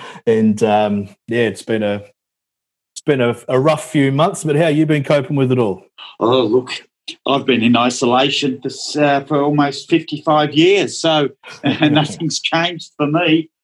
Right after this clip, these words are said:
Speaker 2: Uh,
Speaker 1: Well, that's fair enough.
Speaker 2: I, I go out painting every, if it's a nice day,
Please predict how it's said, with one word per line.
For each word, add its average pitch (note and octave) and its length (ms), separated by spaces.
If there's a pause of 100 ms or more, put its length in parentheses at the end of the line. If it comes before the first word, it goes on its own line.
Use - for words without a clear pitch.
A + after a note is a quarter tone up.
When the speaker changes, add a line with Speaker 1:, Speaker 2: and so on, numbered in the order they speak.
(260)
Speaker 2:
Uh, C#3+ 380
Speaker 1:
Well, A2+ 220
that's B2 200
fair A2+ 280
enough. G#2+ 320
Speaker 2:
I, C#3+ 260 (100)
I C3 140
go C#3 180
out A#2+ 220
painting D#3+ 480
every, D3+ 480
if - 100
it's A#2 140
a A#2+ 80
nice D3 320
day, D#3 380